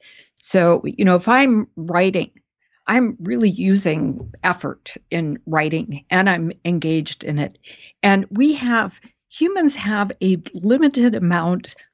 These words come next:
of resources, cognitive resources, you can call it mental resources, attentional resources. It's our capacity of attention.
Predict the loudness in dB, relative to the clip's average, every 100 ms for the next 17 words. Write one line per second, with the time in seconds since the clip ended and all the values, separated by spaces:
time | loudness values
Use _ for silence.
0 | _ 0 0 -2 _ _ _ _ 2 2
1 | 0 -4 -4 -8 -14 -8 0 2 2 0
2 | -2 -4 -8 -10 -14 -14 -12 -10 -10 -12
3 | _ _ _ _ -4 -2 -2 0 0 0
4 | 2 2 2 0 2 2 0 -2 -2 -2
5 | -2 -4 -4 -6 -2 2 2 2 0 2
6 | 0 0 -8 -4 -4 0 0 0 -6 -16
7 | -20 -18 -2 2 4 2 2 -2 -2 -2
8 | 0 0 -2 -6 -4 -4 -6 -8 -6 -6
9 | -10